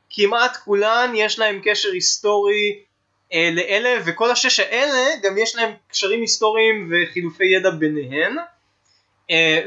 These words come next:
והקראטה האוקינאווי הכי מושפע מהאומנויות הללו. אם שמתם לב, לא כללתי אומנות דרומית סינית, אה, מאוד מפורסמת, שזה הונגה, אה, מאוד ידועה, אבל היא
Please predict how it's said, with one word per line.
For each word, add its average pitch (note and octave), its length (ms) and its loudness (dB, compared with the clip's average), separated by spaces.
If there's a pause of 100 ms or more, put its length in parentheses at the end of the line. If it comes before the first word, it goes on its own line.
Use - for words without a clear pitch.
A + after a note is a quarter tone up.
והקראטה F3 580 2
האוקינאווי A3 720 2
הכי - 260 -4
מושפע A#3+ 320 -4
מהאומנויות F3+ 580 0
הללו. D3 280 2 (400)
אם F#3 80 -4
שמתם G3+ 320 0
לב, A3 140 4
לא G3+ 200 0
כללתי G3+ 400 2
אומנות F#3 340 0
דרומית F#3 340 -2
סינית, G3 360 -4
אה, D#3+ 100 -2
מאוד E3+ 200 -2
מפורסמת, F#3 640 -6
שזה D3 320 -8
הונגה, D#3+ 380 0 (720)
אה, D3 600 2
מאוד F3 320 0
ידועה, E3 440 2 (440)
אבל E3 280 0
היא F3+ 120 -4